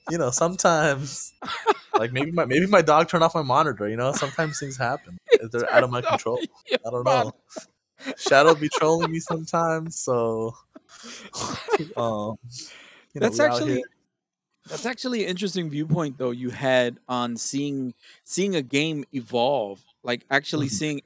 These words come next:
Speaker 2: and, and you've seen this with Valheim, right? 'Cause I know
Speaker 1: Yes.
Speaker 2: you're, you're, you're big into that.
Speaker 1: I love that game, and I'll, and I'll
Speaker 2: That's
Speaker 1: visit it once in a while, yeah.
Speaker 2: That's actually, that's gotta be kinda cool,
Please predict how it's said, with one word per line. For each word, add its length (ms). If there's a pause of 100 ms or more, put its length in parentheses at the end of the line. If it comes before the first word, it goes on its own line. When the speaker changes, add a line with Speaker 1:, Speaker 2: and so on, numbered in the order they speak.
Speaker 2:
and, 300
and 240
you've 200
seen 220
this 180
with 220
Valheim, 600 (460)
right? 180
'Cause 120
I 60
know 120
Speaker 1:
Yes. 20
Speaker 2:
you're, 240
you're, 260 (280)
you're 160
big 360
into 360
that. 340 (380)
Speaker 1:
I 140
love 260
that 180
game, 260
and 100
I'll, 200
and 100
I'll 80
Speaker 2:
That's 20
Speaker 1:
visit 260
it 100 (120)
once 180
in 60
a 40
while, 520
yeah. 160 (420)
Speaker 2:
That's 200
actually, 300
that's 220
gotta 200
be 120
kinda 300
cool, 460